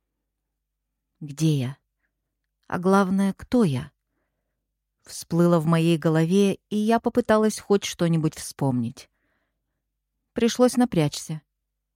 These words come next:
Воспоминания давались тяжело, как будто после грандиозной пьянки. Наконец я услышала писк приборов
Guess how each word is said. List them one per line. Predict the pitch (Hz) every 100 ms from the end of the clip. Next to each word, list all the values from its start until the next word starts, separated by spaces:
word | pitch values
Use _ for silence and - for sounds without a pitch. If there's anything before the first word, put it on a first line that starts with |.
| _
Воспоминания | 147 160 - 165 165 170 175
давались | 175 175 175 170 -
тяжело, | 175 165 185 190 156 135 _
как | - 208
будто | 226 -
после | 185 170 - 170
грандиозной | 160 165 165 160 147 156
пьянки. | 156 156 131 131 143 - _ _ _ _ _ _ _ _ _ _ _ _ _ _ _ -
Наконец | 147 147 151 170 233 - -
я | 214 220
услышала | 240 233 220 226 226 226
писк | - 214 214 - -
приборов | 185 156 175 202 208 -